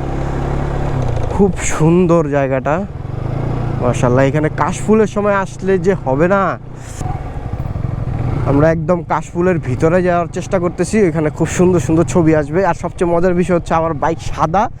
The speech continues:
কাশফুলও সাদা, হেভি লাগবে ভাই। মাইন্ড ব্লোয়িং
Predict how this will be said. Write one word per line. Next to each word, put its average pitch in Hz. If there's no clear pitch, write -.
কাশফুলও 233
সাদা, 190
হেভি 226
লাগবে 185
ভাই। 156
মাইন্ড 185
ব্লোয়িং 160